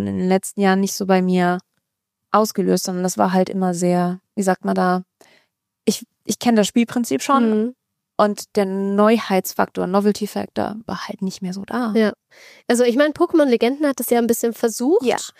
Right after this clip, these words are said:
Speaker 2: auch dieses Prinzip reinzubringen und deswegen kam das ja auch an.
Speaker 1: Ja.
Speaker 2: Also das muss man ja auch dazu sagen, dass da hat Pokémon, da hat Nintendo schon auch gesehen, okay, theoretisch müssten wir da was machen. Sie haben's halt nur leider nie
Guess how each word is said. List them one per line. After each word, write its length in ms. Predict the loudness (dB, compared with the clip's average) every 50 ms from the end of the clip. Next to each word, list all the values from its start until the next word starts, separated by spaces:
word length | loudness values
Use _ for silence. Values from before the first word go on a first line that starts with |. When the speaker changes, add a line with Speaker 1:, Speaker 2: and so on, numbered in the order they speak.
| -20 -20 -20 _ _
Speaker 2:
auch 260 | _ 2 2 2 0 -4 -14 _ _ -2
dieses 260 | -2 0 0 -2 -4
Prinzip 760 | -2 -2 -2 -2 -2 -6 -6 -4 -2 -2 -2 -4 _ -14 -20 _ _ _ _ -14 -12 -10 -2
reinzubringen 560 | 0 2 2 2 0 -2 -2 0 0 0 2
und 120 | 0 0 0
deswegen 320 | 0 0 0 -2 -2 -2
kam 320 | -4 -2 0 0 2 2
das 200 | 2 0 0 0
ja 120 | 0 0 0
auch 160 | 0 -2 -2 -2
an. 140 | 0 0 0
Speaker 1:
Ja. 80 | -2 -4 -8 -18 -20 -20 -20 -6 _
Speaker 2:
Also 160 | -2 -2 -2
das 100 | -2 -2
muss 140 | -2 0 2
man 140 | 2 2 4
ja 100 | 2 2
auch 60 | 0
dazu 260 | -2 -4 -6 -4 -6
sagen, 360 | -2 2 2 2 2 0 -4 -8 -12 -20 _ _ _ _ _ _
dass 240 | -2 -2 -2 -2 -4 -2
da 180 | 0 0 2 0
hat 160 | -2 -2 -2 -12 _ 0
Pokémon, 380 | 0 0 2 2 0 0 2 2
da 120 | 2 0
hat 140 | 0 0 0
Nintendo 380 | -2 0 0 0 0 0 0
schon 340 | -2 0 0 0 2 2 2 2
auch 260 | 2 2 2 2 0 -4 -4
gesehen, 560 | -4 -4 -4 -2 0 0 2 2 2 2 0 0 -2
okay, 400 | -4 -2 -2 0 2 2 0 0
theoretisch 500 | -2 -2 -2 0 0 0 -2 -2 -6 -4
müssten 380 | -2 -2 -2 -4 -2 -2 0 2
wir 80 | 2
da 160 | 2 2 2
was 180 | 2 0 -2 0
machen. 420 | -2 -2 -2 0 -2 -2 -2 -2 -6 -8 -14 -20 -20 -20 -20 -20 -20 -20 -20 -20 _ _ _ -4
Sie 220 | -2 0 0 2
haben's 220 | 2 0 0 2 0
halt 180 | 0 0 2
nur 100 | 2 2
leider 280 | 2 2 2 2 2 2
nie 240 | 2 2 0 -2